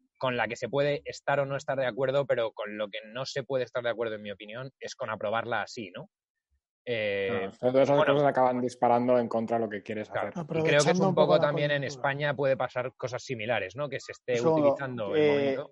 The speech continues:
Speaker 1: ¿Sí?
Speaker 4: ¿en Polonia qué partido está gobernando? ¿No está gobernando el de Libertad y Justicia del Notas este?
Speaker 2: Sí.
Speaker 3: Sí,
Speaker 2: Que
Speaker 3: no.
Speaker 2: forma parte
Speaker 4: Eh,
Speaker 2: del Partido Popular Europeo, pero que algunos quieren echarle, me parece.
Speaker 4: Ni siquiera, no forma parte. Creo que está en el grupo conservador, ¿eh?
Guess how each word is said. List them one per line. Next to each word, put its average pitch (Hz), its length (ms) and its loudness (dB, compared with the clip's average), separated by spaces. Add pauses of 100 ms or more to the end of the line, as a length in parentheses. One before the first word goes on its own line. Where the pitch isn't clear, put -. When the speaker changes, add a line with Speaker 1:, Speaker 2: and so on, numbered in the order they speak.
Speaker 1:
¿Sí? 156 220 -10
Speaker 4:
¿en 147 160 -6
Polonia 170 440 4
qué 190 140 2
partido 190 380 4
está 185 240 -2
gobernando? 147 480 -2
¿No 127 80 -6
está 156 180 -2
gobernando 156 460 0
el 156 100 0
de 156 280 2
Libertad 156 340 0
y 156 60 0
Justicia 156 680 0
del 147 680 2
Notas 156 360 -4
este? 143 380 -8 (480)
Speaker 2:
Sí. 107 80 -14 (1120)
Speaker 3:
Sí, 180 180 -8
Speaker 2:
Que 127 60 -10
Speaker 3:
no. - 60 -6
Speaker 2:
forma 113 240 4
parte 113 200 4
Speaker 4:
Eh, 117 40 8
Speaker 2:
del 113 80 4
Partido 120 260 0
Popular 127 320 8
Europeo, 123 520 8
pero 117 160 0
que 104 60 -4
algunos 104 320 -8
quieren 101 240 -10
echarle, 98 340 -12
me 87 100 -14
parece. 92 280 -12
Speaker 4:
Ni 156 120 0
siquiera, 147 680 4
no 135 160 -2
forma 180 320 0
parte. 151 340 0
Creo 165 200 0
que 180 60 0
está 180 180 -4
en 180 80 0
el 160 100 2
grupo 151 300 0
conservador, 131 720 -2
¿eh? 165 120 -6